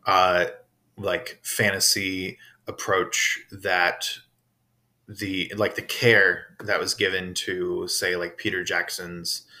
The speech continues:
uh, Lord of the Rings trilogy or to the Harry Potter films in adapt-, in adapting those. Yeah, and so, I mean,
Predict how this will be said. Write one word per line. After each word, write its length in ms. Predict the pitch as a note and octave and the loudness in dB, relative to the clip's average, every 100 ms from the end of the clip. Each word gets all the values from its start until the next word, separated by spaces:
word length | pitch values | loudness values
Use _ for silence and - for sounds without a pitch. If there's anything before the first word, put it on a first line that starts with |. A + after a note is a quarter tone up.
| - - _ | -20 -20 _
uh, 340 | F#2 F2 F2 F2+ | -6 -2 0 -2
Lord 200 | F#2 G2 | -2 -2
of 60 | F#2+ | -2
the 80 | F#2 | -4
Rings 380 | F#2 G2+ - - - | -4 -4 -4 -6 -4
trilogy 600 | B2 A#2 A2 A2 A2 A2 - - _ _ | 4 4 4 2 0 -2 -18 -20 _ _
or 480 | G2+ G2 F#2+ F#2 - - _ _ | -2 0 0 -4 -8 -20 _ _
to 380 | - - F2+ F2+ | -4 -4 -4 -6
the 140 | F2 F2 | -4 -2
Harry 220 | F2 E2+ | -2 -2
Potter 280 | E2+ F2+ F2+ | -4 -6 -4
films 580 | - - - - - _ _ _ _ - | -6 -10 -8 -8 -8 _ _ _ _ -12
in 140 | F2+ | -8
adapt-, 400 | - F2+ - - - | -4 -4 -6 -10 -8
in 120 | A#2 G#2 | -4 -2
adapting 420 | F#2+ F2+ - - | 2 0 -2 -6
those. 380 | A#1+ - - - _ _ _ _ _ - - - - _ _ _ _ _ _ _ - _ _ _ _ _ _ _ _ _ _ _ - | -4 -4 -6 -6 _ _ _ _ _ -20 -16 -16 -18 _ _ _ _ _ _ _ -20 _ _ _ _ _ _ _ _ _ _ _ 2
Yeah, 320 | A2 A#2+ F#2 - | 6 6 6 2
and 440 | G#2+ G#2+ G#2+ G#2 - _ _ _ - | 0 2 2 0 -6 _ _ _ -6
so, 500 | - A#2+ B2 A#2+ - - | 4 8 8 6 0 0
I 60 | |
mean, 300 | A#2 A#2+ A#2 | 2 4 2